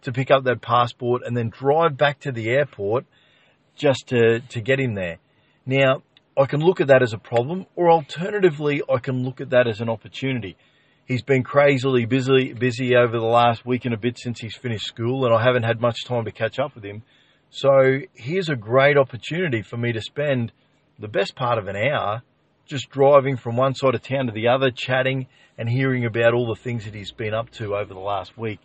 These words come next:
which is a really exciting time for him as he finishes school. So I have a choice. I can look at it as a problem in that, in, and from, through that lens,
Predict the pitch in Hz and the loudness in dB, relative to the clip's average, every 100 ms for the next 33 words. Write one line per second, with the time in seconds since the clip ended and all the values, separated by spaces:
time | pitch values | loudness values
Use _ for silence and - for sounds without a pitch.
0 | _ 113 - 101 101 95 - _ _ _ | _ -18 -16 -10 -8 -8 -12 _ _ _
1 | 117 110 101 - 123 117 104 - 139 120 | -4 -2 -2 -4 -2 -2 -2 4 4 4
2 | 127 156 147 120 117 151 123 120 - 214 | 0 2 2 0 -2 -2 -2 -6 0 2
3 | - - - - 165 170 - - 147 170 | 2 -4 -4 4 6 6 2 -2 -2 -2
4 | 170 - - 226 139 - - 117 151 196 | -4 -4 0 2 2 -2 -10 -6 -4 -2
5 | 202 156 151 120 - 147 147 117 175 - | -4 -4 -6 -8 -4 -4 0 -2 -4 -8
6 | _ _ _ _ _ - 147 151 175 151 | _ _ _ _ _ -8 -2 -2 -2 -6
7 | - 135 135 131 117 135 123 123 - 143 | -4 -4 -2 -4 -2 -2 -2 -4 -6 -4
8 | 117 131 180 180 220 233 | 2 2 4 2 2 -4